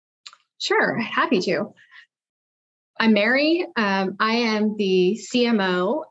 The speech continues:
and co-founder at Better and Better. We are an early stage, uh, venture-backed startup that makes personal care products that make our health better,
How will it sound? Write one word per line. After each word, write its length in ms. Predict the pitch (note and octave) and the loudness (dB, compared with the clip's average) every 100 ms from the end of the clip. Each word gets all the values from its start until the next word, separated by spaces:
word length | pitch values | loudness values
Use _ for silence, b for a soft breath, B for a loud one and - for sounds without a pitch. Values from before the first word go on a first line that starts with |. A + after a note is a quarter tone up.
| - | -2
and 600 | G3 F#3+ F#3+ F#3+ G3 G#3 - | -2 0 0 0 0 -2 -6
co-founder 880 | - C4 C4 G3 F#3 F#3 F3+ G#3+ E4+ - | -2 0 0 0 2 2 2 2 0 -2
at 400 | F#3 F3+ F3 - - | 0 0 -2 -6 -6
Better 240 | F#3 F#3 | -2 2
and 140 | F3+ F3 | 2 2
Better. 320 | E3 B3 - _ _ _ _ _ | 0 -2 -4 _ _ _ _ _
We 360 | G#3 G3+ G3+ G3+ | 0 4 6 4
are 520 | G3 F#3+ F#3 F#3 - | 2 2 2 2 0
an 260 | F#3+ F3+ F3+ | 0 0 0
early 300 | G3+ G3+ G3+ | 2 2 2
stage, 840 | G3+ G3 F3+ F3 F3 F3 - - _ - | 0 0 2 2 0 -2 -4 -6 _ -6
uh, 280 | F3+ E3+ F3 | -2 0 2
venture-backed 540 | G3+ A3 A3 F#3+ E3+ - | 4 4 4 0 -2 -6
startup 520 | - F#3 F3+ C4+ A4 - _ _ _ _ | -4 0 0 0 -4 -10 _ _ _ _
that 560 | F#3 F3+ E3+ E3+ D#3+ - - - _ _ - | -2 0 0 0 -2 -6 -12 -14 _ _ 0
makes 320 | G3 F#3 - | 0 0 -2
personal 420 | A3+ A3 A#3+ G#3 | 0 2 2 2
care 240 | G#3 F3+ | 2 0
products 760 | F3+ F3+ F3 F3+ D#3+ F#3 - - | 0 0 2 0 0 -4 -10 -4
that 320 | F3 E3+ D#3+ - - _ | 0 2 0 -4 -14 _
make 260 | G3 F#3 F3+ - | 2 2 0 0
our 480 | F3+ E3+ D#3+ D#3+ - | 0 2 0 -2 -6
health 400 | - B3 C#4 - - | -2 0 0 -4 -4
better, 480 | C4+ C4+ C4+ C4+ | -2 2 0 0